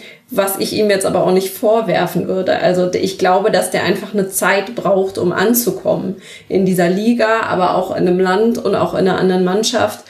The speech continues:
Ähm, und das wird einfach dauern. Ich hatte ihn danach im Interview, der ist sehr, ähm, das ist so sehr amerikanischer Spirit und ich bin hier und ich will lernen und ist alles cool und so. Also der hat schon richtig Bock. Ähm, das, äh,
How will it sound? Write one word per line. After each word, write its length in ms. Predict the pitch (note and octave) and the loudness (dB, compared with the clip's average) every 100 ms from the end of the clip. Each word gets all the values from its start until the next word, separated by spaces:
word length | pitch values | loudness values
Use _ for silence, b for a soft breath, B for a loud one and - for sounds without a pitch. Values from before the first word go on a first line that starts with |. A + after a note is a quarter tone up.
| B B B - | B B B -2
Ähm, 600 | F#3 F3+ F#3 F#3 F3+ - | 0 2 2 0 -2 -2
und 360 | - F3+ F3 - | 0 0 0 -2
das 260 | F3+ - F3+ | -2 0 0
wird 180 | F#3+ | 0
einfach 380 | - F3 F#3 F3+ | 2 0 -2 -6
dauern. 500 | - F3 F#3 E3 - | -2 0 2 0 0
Ich 200 | - - | -4 -2
hatte 180 | G3+ F#3+ | 0 2
ihn 100 | F#3+ | 2
danach 300 | F#3 F#3 F3+ | 2 0 -2
im 100 | D#3+ | 0
Interview, 460 | A3+ C4 F#3+ F#3+ F#3+ | 0 2 0 2 2
der 160 | E3 | 0
ist 180 | D#3 - | -2 0
sehr, 420 | F#3+ G3+ G3 F#3 F#3 B B B - | 0 2 0 -2 -6 B B B -2
ähm, 440 | F3+ F3+ F3+ F#3 | 2 2 0 0
das 200 | F3+ - | -2 -2
ist 180 | F3+ - | -4 0
so 160 | F#3 | 0
sehr 420 | F3 F#3 F#3 - F#3 | 2 2 2 0 -2
amerikanischer 720 | F3+ F#3+ - F#3 G3+ G#3 F3+ | -2 -4 -2 -2 0 0 -2
Spirit 480 | - F#3+ F#3+ F3+ F#3 | 0 0 2 2 0
und 140 | F#3 | 0
ich 120 | F#3+ | -2
bin 160 | F3+ G3 | -2 -2
hier 320 | F#3+ F#3+ F#3 | 0 2 2
und 80 | F#3 | 0
ich 160 | F3+ | 0
will 80 | F3 | 0
lernen 360 | E3+ E3+ F#3+ F#3 | 2 2 2 0
und 60 | |
ist 140 | F#3 - | -2 -2
alles 280 | F3 F#3 - | -2 -2 -2
cool 200 | A#3 C#4 | 0 2
und 120 | C4 | 0
so. 260 | C4 C4+ - B B - | 2 0 0 B B -4
Also 140 | F3+ | 0
der 160 | F#3 G#3 | 0 0
hat 160 | G#3+ | -2
schon 200 | - G#3 | 0 0
richtig 520 | G3 G#3+ - G3 - - | 0 -4 -4 -8 -4 -2
Bock. 340 | A3 E4+ - - | 0 -2 -10 -6
Ähm, 500 | F#3+ G3 G3 G3+ G3+ | 0 2 2 -2 0
das, 300 | G#3 A3 - | 0 0 -4
äh, 200 | - - | -4 -4